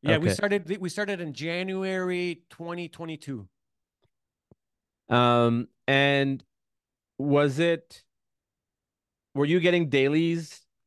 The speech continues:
Speaker 2: as the production was going on, or were you just kinda handed everything at the end to kinda figure it out, or how, how was the workflow for that?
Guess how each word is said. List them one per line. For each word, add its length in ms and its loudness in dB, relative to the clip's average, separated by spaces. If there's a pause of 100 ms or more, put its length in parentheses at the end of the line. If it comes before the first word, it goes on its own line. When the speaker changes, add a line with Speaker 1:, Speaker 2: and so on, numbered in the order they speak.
(100)
Speaker 2:
as 560 -2
the 80 -4
production 460 0
was 140 -2
going 340 2
on, 360 0
or 120 0
were 100 2
you 160 -2
just 220 -12
kinda 240 -4
handed 340 -2
everything 600 -2
at 180 -6
the 200 -2
end 400 0
to 80 -6 (240)
kinda 180 -2
figure 360 0
it 60 2
out, 400 2
or 240 0 (420)
how, 220 4
how 300 2
was 200 -2
the 100 -2
workflow 440 -2
for 120 -8
that? 280 -8